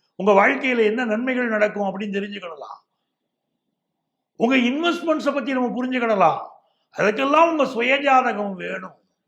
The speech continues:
அப்படி உங்களுக்கு உங்க ஜாதக ரீதியா, "எனக்கு இந்த குரு பெயர்ச்சி எப்படி இருக்கும்யா?" அப்படின்னு தெரிஞ்சுக்கணும்னு நினைக்கிறவங்க எங்களை தொடர்பு கொள்ளலாம். நீங்க தொடர்பு கொள்கிற போது, எங்க ஆபீஸ்ல எங்கேஜரா இருக்காங்க,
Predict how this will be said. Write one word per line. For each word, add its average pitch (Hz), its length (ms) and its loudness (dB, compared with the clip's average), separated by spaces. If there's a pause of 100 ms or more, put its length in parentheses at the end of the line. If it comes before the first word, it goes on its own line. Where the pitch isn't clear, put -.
(480)
அப்படி 339 360 2
உங்களுக்கு 302 340 2
உங்க 262 120 -2
ஜாதக 247 480 0
ரீதியா, 240 680 -2
"எனக்கு 233 260 -2
இந்த 214 120 -6
குரு 247 280 -6
பெயர்ச்சி 226 340 -4
எப்படி 202 300 -6
இருக்கும்யா?" 202 420 -4 (120)
அப்படின்னு 202 200 -8
தெரிஞ்சுக்கணும்னு 214 460 -6
நினைக்கிறவங்க 190 460 -8 (200)
எங்களை 196 260 -8
தொடர்பு 190 320 -10
கொள்ளலாம். 170 420 -16 (760)
நீங்க 196 260 -2
தொடர்பு 247 400 2
கொள்கிற 240 380 2
போது, 254 580 -2 (320)
எங்க 208 260 0
ஆபீஸ்ல 247 480 2
எங்கேஜரா 254 640 0
இருக்காங்க, 247 360 0